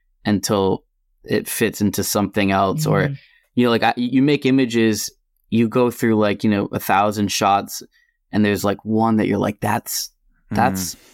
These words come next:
Speaker 1: that's one that's going to have to be hidden away for a little while."
Speaker 2: Yeah.
Speaker 1: You know? But yeah, I would, I'm, I would love to, to definitely make a book at some point. I would love to make a lot of books at some point.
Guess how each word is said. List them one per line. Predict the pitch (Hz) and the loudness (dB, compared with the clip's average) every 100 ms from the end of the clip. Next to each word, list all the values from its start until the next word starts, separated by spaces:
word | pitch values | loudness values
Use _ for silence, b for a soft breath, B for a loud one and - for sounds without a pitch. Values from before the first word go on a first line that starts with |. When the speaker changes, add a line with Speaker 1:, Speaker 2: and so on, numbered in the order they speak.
| _ | _
Speaker 1:
that's | 120 131 131 | 0 0 -2
one | 131 123 | 2 2
that's | 107 | 0
going | - 113 104 | 0 2 2
to | 107 101 - _ _ _ - | 0 -2 -4 _ _ _ -2
have | 113 101 - | 0 0 -2
to | 104 | 0
be | 98 | 0
hidden | 98 101 98 | 0 0 0
away | 107 104 110 | 0 0 -2
for | - 107 | -2 -4
a | |
little | 110 110 - | -2 -2 -2
while." | - - 143 - _ _ _ | -2 -4 -6 -10 _ _ _
Speaker 2:
Yeah. | 175 165 160 | -12 -6 -2
Speaker 1:
You | - | -2
know? | - - _ _ _ _ _ | -2 -6 _ _ _ _ _
But | 110 113 | 0 4
yeah, | 127 | 2
I | 95 120 | 2 2
would, | 135 113 - _ _ _ _ | 2 0 -12 _ _ _ _
I'm, | - 165 156 - - - | 0 2 0 -4 -8 0
I | 131 | 2
would | 147 | 2
love | 123 127 | 2 0
to, | - 107 - - | 0 -4 -4 -4
to | 104 | -2
definitely | 110 107 110 110 | -2 0 0 2
make | 104 104 | 2 0
a | 101 | -2
book | 107 104 | -2 -2
at | 117 | -2
some | 110 104 | 0 0
point. | 110 104 | 0 0
I | 101 | 0
would | 101 | -2
love | 104 | 0
to | 107 | -2
make | 104 | 0
a | 104 104 | 0 2
lot | 107 | 0
of | 107 | 0
books | 113 101 | -2 -2
at | 107 - | -6 -4
some | 104 104 | -2 -2
point. | - 107 107 - | -2 0 0 -2